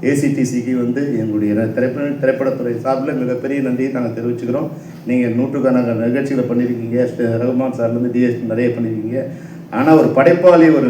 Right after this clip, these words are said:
கவிஞருக்கு பண்றது இதுதான் ஒரு முதல் நிகழ்ச்சி நினைக்கிறோம். இந்த நிகழ்ச்சி உங்களுடைய சரித்திரத்துல இது முதல் புள்ளியா இருக்கும். நிச்சயமா நீங்க கவலைப்படாதீங்க. மிக க-, நிச்சய-, மிக பிரம்மாண்டமான நிகழ்ச்சியா இருக்கும். அதுக்கு தென்னிந்திய திரைப்பட தொழிலாளர் சம்மேளனத்தின் சார்பில் அனைத்து உதவிகளும் உங்களுக்கு என்னென்னலாம் உதவி தேவைப்படுதோ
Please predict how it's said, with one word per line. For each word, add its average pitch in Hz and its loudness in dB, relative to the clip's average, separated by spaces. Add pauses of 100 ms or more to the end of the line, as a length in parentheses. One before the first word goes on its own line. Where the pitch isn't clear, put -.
(100)
கவிஞருக்கு 202 6
பண்றது 151 0
இதுதான் 139 4
ஒரு 127 4
முதல் 131 2
நிகழ்ச்சி 131 0
நினைக்கிறோம். 127 2 (100)
இந்த 127 0
நிகழ்ச்சி 196 2 (640)
உங்களுடைய 190 6
சரித்திரத்துல 233 6
இது 185 6
முதல் 165 4
புள்ளியா 147 2
இருக்கும். 131 4
நிச்சயமா 196 2
நீங்க 160 0
கவலைப்படாதீங்க. 147 0 (160)
மிக 147 0
க-, 156 0 (100)
நிச்சய-, 143 -2 (300)
மிக 196 2
பிரம்மாண்டமான 190 4
நிகழ்ச்சியா 160 4
இருக்கும். 107 -2 (140)
அதுக்கு 131 0 (440)
தென்னிந்திய 180 2
திரைப்பட 156 2
தொழிலாளர் 139 0
சம்மேளனத்தின் 139 -2
சார்பில் 135 0
அனைத்து 175 2
உதவிகளும் 165 4
உங்களுக்கு 123 -2
என்னென்னலாம் 180 2
உதவி 165 2
தேவைப்படுதோ 147 -2